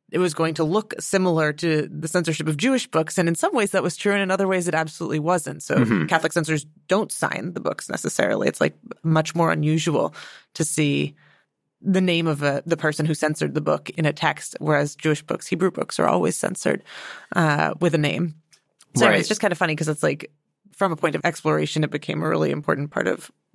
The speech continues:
Speaker 1: my, my research.
Speaker 2: Right. I mean, I think actually it might be useful for us to step back. It might seem obvious to some people what they think that censorship is, but, but even just with what you've just mentioned, there are so many different kinds of censorship. And I think that when we start to think about why censorship matters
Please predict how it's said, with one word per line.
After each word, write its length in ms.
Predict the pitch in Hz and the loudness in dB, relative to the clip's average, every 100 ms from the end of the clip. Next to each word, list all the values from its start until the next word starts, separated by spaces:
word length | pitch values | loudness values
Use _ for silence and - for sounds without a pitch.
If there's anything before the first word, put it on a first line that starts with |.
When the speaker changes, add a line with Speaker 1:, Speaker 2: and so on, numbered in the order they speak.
| - | -2
Speaker 1:
my, 300 | 151 160 170 160 | 0 0 -2 -2
my 80 | |
research. 640 | 151 180 - - - - - - - - _ - | 0 0 0 -4 -6 -12 -20 -20 -20 -20 _ 0
Speaker 2:
Right. 280 | 107 87 120 | 2 4 2
I 40 | |
mean, 100 | 139 | 2
I 80 | 117 | 2
think 260 | 240 - | -2 0
actually 220 | 123 123 117 | -2 0 0
it 60 | |
might 160 | 104 104 | 0 0
be 80 | 101 | -2
useful 260 | 98 101 | -2 -4
for 140 | - 104 | -4 -4
us 100 | - | -4
to 80 | |
step 200 | - - | -4 -2
back. 360 | - 85 - - | 0 0 -2 -4
It 120 | 123 110 | 0 2
might 240 | 107 - | 2 0
seem 200 | - 107 | 0 0
obvious 440 | 71 104 107 87 | 0 0 0 -2
to 100 | - | -4
some 160 | - 90 | -4 -6
people 500 | 98 - 82 71 - - | -6 -4 -2 -2 -4 -2
what 200 | 101 - | 0 2
they 100 | 98 | 0
think 280 | - 104 - | 2 0 0
that 140 | 87 | -2
censorship 560 | - - - - 82 - | -2 -2 -2 -2 -2 2
is, 200 | 156 139 | 0 2
but, 180 | 120 - | -2 0
but 100 | 113 - | 0 2
even 280 | 135 131 | 2 2
just 280 | 110 110 - - _ | 2 -2 -4 -12 _
with 200 | 104 - - | -2 -2 0
what 160 | 110 - | 0 2
you've 160 | 101 | 0
just 180 | 92 - | 0 0
mentioned, 420 | 104 117 98 80 - - _ | 0 0 0 -2 -6 -20 _
there 100 | - | 0
are 40 | 104 | 2
so 160 | - | 2
many 140 | 123 110 | 2 2
different 280 | 101 92 | 0 -2
kinds 380 | - - 120 120 | -4 0 0 0
of 80 | 104 | 0
censorship. 400 | 101 98 98 113 | -2 -2 0 0
And 40 | |
I 40 | 101 | 0
think 160 | 147 | 0
that 80 | 139 | 0
when 100 | 110 | 2
we 60 | 117 | 0
start 240 | - 110 | 0 -2
to 80 | 110 | -2
think 180 | - 107 | -2 0
about 220 | 95 82 | 0 0
why 300 | 90 95 98 | 0 0 0
censorship 580 | - - 90 90 92 - | -4 -6 -6 -2 -4 -2
matters 500 | 92 98 87 65 | 0 0 0 -2